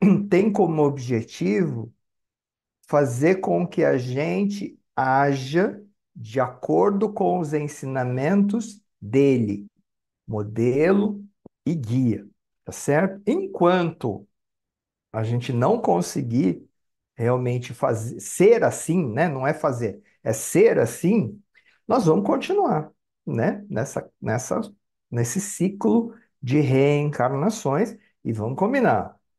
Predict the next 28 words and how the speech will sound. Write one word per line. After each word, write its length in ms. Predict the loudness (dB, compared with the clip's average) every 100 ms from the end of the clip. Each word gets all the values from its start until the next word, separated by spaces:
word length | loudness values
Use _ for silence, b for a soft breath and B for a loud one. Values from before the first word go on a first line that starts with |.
| _ _ -8
Planeta 400 | -2 0 0 -2
de 80 | -2
provas 440 | 0 2 0 -6
e 40 |
expiações, 1040 | -10 -10 -8 -8 -6 -2 2 4 6 4 4 0 B B -12
daqui 240 | -8 -2
a 60 | -2
pouco 340 | 0 -2 0
a 60 | -2
gente 280 | 0 -4 -6
consegue 640 | -4 -4 -2 2 2 2
melhorar 500 | 0 0 2 2 0
um 120 | -2 -4
pouco 380 | -4 -4 -4
e 40 | -8
vai 280 | -4 -2 -2
pra 160 | -2
regeneração, 1600 | -2 -2 -2 -4 -4 -4 -6 -8 -8 -6 -2 0 2 2 0 -2 B B B _ _ -2
pra 160 | 0
melhorar 520 | 2 2 4 4 2
mais, 400 | 0 0 0 0
pra 480 | -4 -4 0 0 -4 -14 _ _ _ _
conseguir 840 | -8 -8 -8 -14 -4 2 4 4 4
ir 160 | 2
pra 140 | 0 0
um, 240 | 0 -4
um 200 | -6 -2
outro 640 | 2 0 0 -2 -2 -4